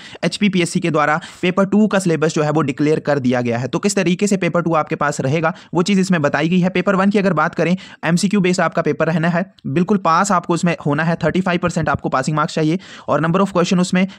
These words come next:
आपके फिफ्टी रहेंगे और मैक्सिमम मार्क्स जो है वो आपके हंड्रेड रहने वाले हैं। यानी कि आपको इसमें सिर्फ बताया गया था कि आपको जो है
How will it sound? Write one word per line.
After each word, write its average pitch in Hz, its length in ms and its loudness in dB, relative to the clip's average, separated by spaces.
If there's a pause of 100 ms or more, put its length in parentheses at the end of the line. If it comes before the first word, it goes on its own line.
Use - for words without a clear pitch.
आपके 135 240 0
फिफ्टी 185 280 0
रहेंगे 175 260 2
और 175 100 2
मैक्सिमम 160 280 0
मार्क्स 156 220 0
जो 156 60 2
है 151 60 2
वो 143 100 0
आपके 135 180 0
हंड्रेड 156 360 0
रहने 135 240 0
वाले 117 200 0
हैं। 123 160 -2 (240)
यानी 165 300 0
कि 208 120 2
आपको 175 380 2
इसमें 190 180 2
सिर्फ 190 240 0
बताया 147 340 0
गया 165 160 0
था 180 100 0
कि 180 120 -2
आपको 165 400 0
जो 180 100 2
है 151 180 0